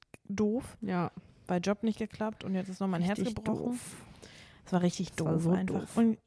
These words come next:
Speaker 1: retro-, und jetzt <laughs> retrospektiv rückblickend denke ich
Speaker 2: <laughs>
Speaker 1: so, „Mann, das war schon echt, alles echt okay, dass das so gekommen ist“, weil ich bin
Speaker 2: Ja.
Speaker 1: dadurch eigentlich nur nach Berlin.
Speaker 2: Genau.
Speaker 1: Und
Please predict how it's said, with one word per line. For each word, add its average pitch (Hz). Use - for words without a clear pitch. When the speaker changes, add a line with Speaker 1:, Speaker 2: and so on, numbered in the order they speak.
Speaker 1:
retro-, 247
und 226
jetzt 240
<laughs> -
retrospektiv -
rückblickend 196
denke 196
ich -
Speaker 2:
<laughs> -
Speaker 1:
so, 202
„Mann, 190
das 190
war 226
schon 247
echt, 226
alles 226
echt 220
okay, 220
dass 214
das 196
so 202
gekommen 190
ist“, 190
weil 180
ich 180
bin 190
Speaker 2:
Ja. 180
Speaker 1:
dadurch 233
eigentlich 196
nur 208
nach 185
Berlin. 185
Speaker 2:
Genau. 175
Speaker 1:
Und 214